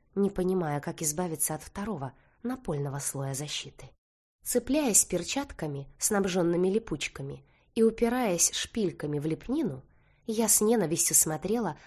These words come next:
на озадаченную макушку, страдая от источаемых платьем леди Трины ароматов. В носу свербело, в душе росла ненависть к пирожным,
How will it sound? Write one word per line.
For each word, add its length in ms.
на 160
озадаченную 640
макушку, 640
страдая 640
от 200
источаемых 720
платьем 460
леди 300
Трины 380
ароматов. 640
В 100
носу 300
свербело, 640
в 140
душе 380
росла 360
ненависть 520
к 80
пирожным, 600